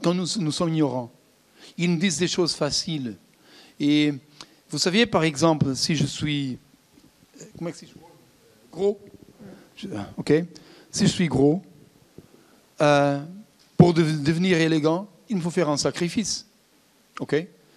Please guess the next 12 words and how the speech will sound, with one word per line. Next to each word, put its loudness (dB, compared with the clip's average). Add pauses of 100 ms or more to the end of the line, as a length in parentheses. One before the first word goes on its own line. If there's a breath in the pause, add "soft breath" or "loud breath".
(320 loud breath)
Alors, 2
je -6
dirais, « 2
Non, 2
non, -2
c'est, -4
c'est, -2
c'est, -4
c'est -2
dur, 4
ça, », 2
mais 0